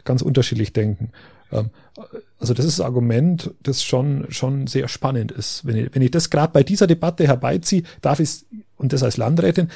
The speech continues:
dann darf ich das ja eigentlich in jeder anderen Debatte auch machen. Dann darf ich das in der,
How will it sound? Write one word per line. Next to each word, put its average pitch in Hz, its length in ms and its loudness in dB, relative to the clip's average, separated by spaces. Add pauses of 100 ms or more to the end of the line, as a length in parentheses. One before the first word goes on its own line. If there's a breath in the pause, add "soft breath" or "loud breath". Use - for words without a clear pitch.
(120)
dann 120 160 -2
darf - 180 0
ich 156 80 2
das 151 140 2
ja - 120 0
eigentlich 139 300 0
in 135 120 -2
jeder 165 300 2
anderen 160 200 0
Debatte 151 340 -2
auch 143 160 -4
machen. 123 280 -8 (340)
Dann 131 80 -2
darf 131 160 -2
ich 135 60 -2
das 127 120 -2
in 131 140 -2
der, 120 180 0